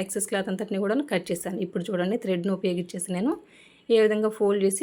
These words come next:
కుడతాననేది చూడండి. చూడండి థ్రెడ్‌ని ఈ విధంగా ఫోల్డ్, ఫోల్డ్ చేసేసుకొని పెట్టుకుని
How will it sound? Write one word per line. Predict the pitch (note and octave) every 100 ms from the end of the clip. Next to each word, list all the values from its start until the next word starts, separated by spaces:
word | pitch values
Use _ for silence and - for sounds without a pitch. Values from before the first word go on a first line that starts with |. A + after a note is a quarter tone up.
| C#4+
కుడతాననేది | G3+ G3+ G3 F#3 A3+ -
చూడండి. | G3+ E3+ E3+ - - _ _ _ _ - -
చూడండి | G3 F#3+ F#3+ G3
థ్రెడ్‌ని | G3 F#3 F#3 F#3+
ఈ |
విధంగా | F#3+ F#3+ F#3
ఫోల్డ్, | A3 G3+ F#3+ F#3+ -
ఫోల్డ్ | G#3 F#3+ F#3
చేసేసుకొని | F3+ F#3 - F#3 F3
పెట్టుకుని | E3+ - A3